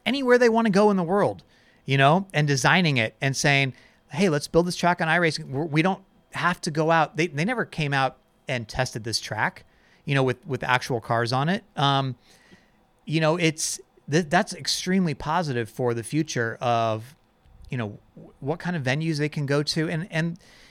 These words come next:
you know, we, that'll be a great, you know, Sirius Radio will have such a field day with this because you, now you can say, "Hey, where do you wanna go next?" And, and all these people will come up with every stadium,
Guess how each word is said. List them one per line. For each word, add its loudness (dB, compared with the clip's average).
you 2
know, 6
we, 2
that'll 6
be 8
a 6
great, 2
you -2
know, -2
Sirius 4
Radio 4
will 0
have -2
such -2
a -8
field -4
day 0
with -6
this -6
because -8
you, -8
now 2
you 2
can -4
say, 2
"Hey, 4
where 4
do 4
you 2
wanna 2
go 4
next?" 2
And, -2
and -4
all 4
these 2
people 0
will -2
come 0
up 0
with -6
every 0
stadium, 0